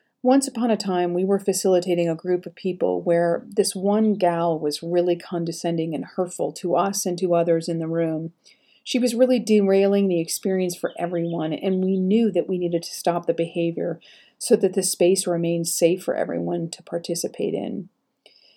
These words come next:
Um, in preparing to have a conversation with her, I think I said something along the lines of, "Just imagine how hard it is to be her." "It was the perfect thing to say at that moment," says Deb.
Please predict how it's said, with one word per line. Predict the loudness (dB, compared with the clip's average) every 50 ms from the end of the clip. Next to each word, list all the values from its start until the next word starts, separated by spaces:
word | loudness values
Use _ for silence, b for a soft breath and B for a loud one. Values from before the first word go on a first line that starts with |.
| b b b
Um, | -4 -4 -2 0
in | 2 2 2
preparing | 2 2 2 2 4 4 4 4
to | 2 2
have | 0 2 0
a | 0
conversation | 0 0 0 0 0 0 0 0 0 0 -2 -2 -2
with | -2 -2 -4 -8 -2
her, | 2 2 4 4 2 0 -2
I | -4
think | -2 0 0 2 2
I | 0
said | 2 2 0 0 0
something | 0 -2 0 0 0 0 0
along | 0 0 0 0 0
the | 0
lines | 0 0 0 0 0 0 2 2
of, | 2 2 2 0 -4 _ _ _ _ _ _
"Just | -8 -8 -4 -2
imagine | 0 0 0 0 0 0 0 0 -2 -4
how | -4 -6 -6 -6 -6
hard | -6 -4 -2 0 0 0
it | 0 0
is | 0 -2 -2 -4
to | -8 -10
be | -8 -6 -6 -6 -6 -8 -12 -10
her." | -8 -8 -8 -8 -10 -12 _ _ _ _ _ _ _ _ _ _ _ _ _
"It | -4 -2
was | 0 0 0
the | -2
perfect | -4 -4 2 2 2 4 4 0 0 2
thing | 0 0 0 0
to | -2 -4
say | -2 0 2 4 4
at | 4 4 2
that | -4 -4 -2 -2
moment," | -2 -2 -2 -2 -2 -4 -6 -8 -10 -10
says | -6 -4 -4 -4 -6 -6
Deb. | -6 -4 -4 -4 -4 -6